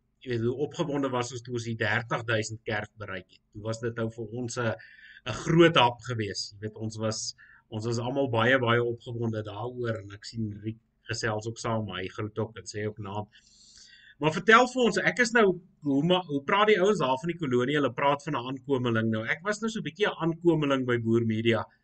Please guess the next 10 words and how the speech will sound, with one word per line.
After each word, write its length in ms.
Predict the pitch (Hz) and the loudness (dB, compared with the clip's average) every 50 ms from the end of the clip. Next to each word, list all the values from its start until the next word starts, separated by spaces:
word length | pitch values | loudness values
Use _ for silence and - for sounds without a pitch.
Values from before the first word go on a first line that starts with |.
| _ _ _ _ _ _ _ _ | _ _ _ _ _ _ _ _
Ek 140 | - 120 - | -20 -12 -8
was 180 | 143 147 147 160 | -6 -6 -4 -2
nou 140 | 160 156 | 0 0
nie 280 | 160 190 226 233 185 - - _ _ _ _ _ _ _ _ _ _ _ _ _ _ _ _ _ _ - | 0 0 -2 -2 -4 -6 -10 _ _ _ _ _ _ _ _ _ _ _ _ _ _ _ _ _ _ -4
betrokke 540 | 151 156 - 175 170 175 170 190 185 165 - - _ _ - | -4 -2 0 2 2 2 2 0 -2 -2 -4 -8 _ _ 0
van 120 | 165 160 | 2 2
die 100 | 165 165 | 2 2
begin 340 | 160 139 - - - 170 165 | 0 -2 -4 -2 0 2 4
af 200 | 147 139 135 - | 4 4 2 -2
nie. 140 | - - | -12 -20